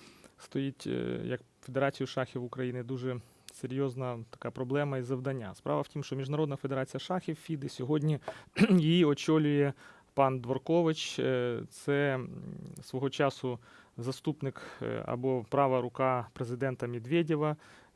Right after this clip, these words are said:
е, з відомої нам країни. Е, і він очолює сьогодні таку міжнародну федерацію, ще не підпав під, е, певні санкції, і Федерація шахів України спільно з Міністерством спорту,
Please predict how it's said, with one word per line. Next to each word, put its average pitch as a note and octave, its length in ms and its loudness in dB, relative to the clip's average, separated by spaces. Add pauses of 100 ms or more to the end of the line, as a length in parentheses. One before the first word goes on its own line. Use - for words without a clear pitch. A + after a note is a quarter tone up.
(120)
е, - 60 -6 (120)
з A#2+ 300 -6
відомої B2+ 500 -2
нам B2 160 -4
країни. B2+ 520 -2 (520)
Е, A#2 240 -4
і - 60 0
він F#3 120 6
очолює D#3+ 380 4
сьогодні C3+ 300 -2
таку B2+ 220 -4
міжнародну B2 460 -2
федерацію, C3 520 0
ще - 260 0
не D3 120 2
підпав - 580 0
під, - 320 -8
е, A#2 220 -2
певні A#2+ 300 -2
санкції, C3+ 880 -2
і - 20 -2
Федерація C3 440 -4
шахів B2 300 -4
України C3 400 -2
спільно A#2+ 400 -6
з A2+ 100 -12
Міністерством A#2 640 -6
спорту, A#2 460 -8